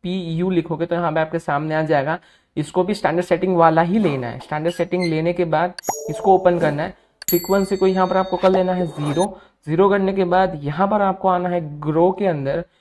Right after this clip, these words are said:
ग्रो के अंदर आने के बाद यहाँ पर आप लोगों को ना एक की देनी है।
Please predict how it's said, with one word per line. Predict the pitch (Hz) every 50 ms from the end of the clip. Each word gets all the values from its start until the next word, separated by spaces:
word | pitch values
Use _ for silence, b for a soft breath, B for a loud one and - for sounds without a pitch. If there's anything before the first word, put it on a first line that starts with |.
| _ _ _ -
ग्रो | 156 156 170 175
के | 175 226
अंदर | 220 214 202 196 196 202
आने | 196 - 165 170 175
के | 165 180
बाद | 170 156 151 151 175 185 180 - _ _ _ _ _ _ _ _ _ _ _ _ _ _ _ _ _ _ b b b b b
यहाँ | 139 143 151 165 180
पर | 175 190
आप | 185 180 175 170 175
लोगों | 175 175 170 180 175
को | 175 196
ना | 214 226 214 180 - - _ -
एक | - - - - _ -
की | 185 190
देनी | 170 175 160 160 156 156
है। | 160 180 233 233 - _